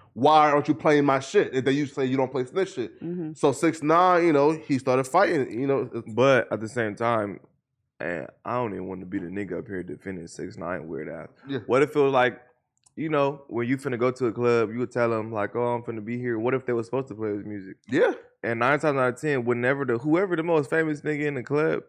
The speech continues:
Speaker 3: they usually play his music when he's there.
Speaker 2: Yeah, I don't, I don't, I mean, based on this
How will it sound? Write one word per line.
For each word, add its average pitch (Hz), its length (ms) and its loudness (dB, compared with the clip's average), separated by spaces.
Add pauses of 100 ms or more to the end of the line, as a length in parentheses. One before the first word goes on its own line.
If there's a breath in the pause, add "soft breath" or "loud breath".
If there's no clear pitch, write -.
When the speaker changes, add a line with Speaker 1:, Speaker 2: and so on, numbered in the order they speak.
Speaker 3:
they 117 260 2
usually 139 480 -2
play 127 220 -2
his 107 140 -4
music 120 320 -8
when 92 120 -6
he's - 120 -14
there. 92 120 -2
Speaker 2:
Yeah, 175 200 4
I 196 60 4
don't, 240 180 -4
I 175 140 4
don't, 202 260 -4
I 170 140 2
mean, 160 260 -2
based 185 320 0
on 180 220 0
this 170 320 -6